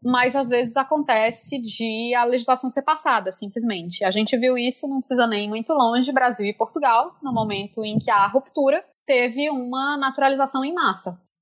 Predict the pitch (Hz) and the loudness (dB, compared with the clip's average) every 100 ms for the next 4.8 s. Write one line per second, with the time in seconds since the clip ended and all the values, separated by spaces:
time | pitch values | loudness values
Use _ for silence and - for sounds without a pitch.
0 | - 190 185 185 185 202 - 202 247 - | -6 -2 2 0 0 -2 0 2 2 0
1 | 277 247 208 202 214 214 208 - 202 196 | 0 2 4 2 2 -2 -6 -2 2 2
2 | 233 240 - 220 190 190 - 220 - 214 | 2 0 2 2 2 0 -2 -2 2 2
3 | 214 240 226 226 214 208 202 208 262 320 | 2 0 2 2 2 0 -2 -2 -2 -4
4 | _ - 202 190 185 180 175 | _ -4 0 2 4 2 0